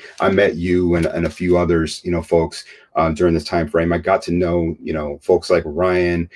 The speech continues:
uh, a lot more, and, like, you know, um, we'll talk about him in a bit, but,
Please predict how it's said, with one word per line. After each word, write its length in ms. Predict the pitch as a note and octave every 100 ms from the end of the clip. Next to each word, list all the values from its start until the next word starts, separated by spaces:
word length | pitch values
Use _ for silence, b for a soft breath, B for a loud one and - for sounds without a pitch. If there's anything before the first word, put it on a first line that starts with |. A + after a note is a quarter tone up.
| b b
uh, 160 | D#2+ D#2+
a 80 | E2
lot 300 | E2+ E2+ -
more, 400 | D#2+ E2+ F2 F2
and, 160 | D#2+
like, 240 | D2 D#2+ D#2
you 40 |
know, 260 | D#2+ D2+ D2+ - - - - - -
um, 320 | E2+ D#2 D#2 - - _
we'll 160 | D#2 E2+
talk 200 | F#2 F2
about 180 | E2+ F2+
him 140 | F#2+
in 80 | F2+
a 80 | -
bit, 340 | G2+ F#2 E2+
but, 260 | - E2+